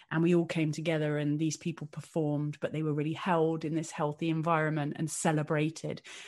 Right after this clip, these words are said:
And it wasn't about how funny they were or how, it wasn't, it didn't have anything to do with how funny they were. It was just,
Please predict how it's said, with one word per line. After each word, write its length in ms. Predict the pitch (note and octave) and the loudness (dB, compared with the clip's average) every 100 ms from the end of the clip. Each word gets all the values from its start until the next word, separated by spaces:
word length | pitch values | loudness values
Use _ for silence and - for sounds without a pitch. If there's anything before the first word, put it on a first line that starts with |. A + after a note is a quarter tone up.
| - - | -4 4
And 100 | F#3 | 6
it 100 | G3 | 6
wasn't 380 | F3+ F#3 E3+ | 6 6 6
about 440 | E3 E3 D#3 D3+ - | 4 6 6 6 2
how 200 | - - | -4 -2
funny 420 | D#3 - G#3 F#3+ F3 | -2 4 6 8 6
they 160 | E3+ | 4
were 480 | E3 E3+ E3 D#3+ D#3 | 4 4 6 6 4
or 80 | B2+ | 2
how, 240 | B2+ D3+ - - _ - - | 0 -2 -6 -12 _ -10 -2
it 140 | F3+ F#3+ | 2 4
wasn't, 260 | G3+ - | 4 4
it 80 | F#3+ | 4
didn't 100 | G3 | 4
have 120 | F#3 F#3+ | 4 4
anything 380 | G3 G3 G#3 G3+ | 6 6 4 2
to 100 | F#3+ | 2
do 180 | G3 | 2
with 120 | F#3+ F3+ | 2 2
how 140 | E3 | -2
funny 260 | - F3+ E3+ | 2 2 4
they 80 | |
were. 160 | D#3+ D#3 | 4 2
It 100 | D#3 | 0
was 80 | F3+ | -2
just, 260 | F#3+ F3+ | -2 -4